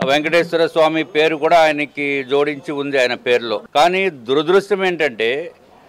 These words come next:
విపరీతమైన బుద్ధి, అంటే జగన్ మత్తులో పడిపోయి ఏమి మాట్లాడుతున్నారో తెలియనటువంటి అంశాలు ఆయన ప్రస్తావించడం జరుగుతుంది.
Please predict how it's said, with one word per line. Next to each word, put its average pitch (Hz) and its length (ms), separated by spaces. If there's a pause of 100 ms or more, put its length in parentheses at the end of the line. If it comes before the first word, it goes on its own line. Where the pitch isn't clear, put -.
(200)
విపరీతమైన 180 1040
బుద్ధి, 147 400 (120)
అంటే 143 540
జగన్ 165 360
మత్తులో 180 560
పడిపోయి 147 800
ఏమి 190 360
మాట్లాడుతున్నారో 196 1040
తెలియనటువంటి 151 1160 (180)
అంశాలు 147 580
ఆయన 131 140
ప్రస్తావించడం 131 760
జరుగుతుంది. 117 600